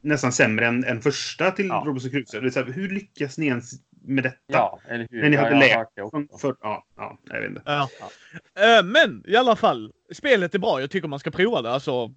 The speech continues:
Speaker 3: vill man
Speaker 1: Mm.
Speaker 3: ha ett litet köttigt, eh, co-op äventyrspel, för det är ju ändå äventyr. Alltså, du,
Speaker 2: Mm, mm.
Speaker 3: eh, abs-, absolut. Det, det, det är ju... Det är väl
Speaker 1: Det har
Speaker 3: Vlada
Speaker 1: ett
Speaker 3: som har gjort det.
Speaker 2: Ja, det är det.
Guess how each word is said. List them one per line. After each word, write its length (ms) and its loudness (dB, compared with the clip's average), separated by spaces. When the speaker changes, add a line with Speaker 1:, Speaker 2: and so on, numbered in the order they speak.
Speaker 3:
vill 160 2
man 120 6
Speaker 1:
Mm. 60 4
Speaker 3:
ha 220 6
ett 80 -8
litet 340 2
köttigt, 680 -2
eh, 240 2
co-op 480 2
äventyrspel, 840 -2
för 100 -8
det 60 4
är 40 6
ju 60 6
ändå 240 4
äventyr. 560 4
Alltså, 220 -6
du, 260 -2
Speaker 2:
Mm, 120 -10
mm. 260 -8
Speaker 3:
eh, 500 -4
abs-, 180 -6
absolut. 460 2
Det, 100 -2
det, 440 0
det 300 -12
är 80 -6
ju... 300 -2
Det 180 -2
är 60 4
väl 140 2
Speaker 1:
Det 80 2
har 80 8
Speaker 3:
Vlada 120 4
Speaker 1:
ett 60 0
Speaker 3:
som 140 -16
har 60 0
gjort 140 0
det. 140 -4
Speaker 2:
Ja, 140 -2
det 100 -6
är 40 -2
det. 160 -12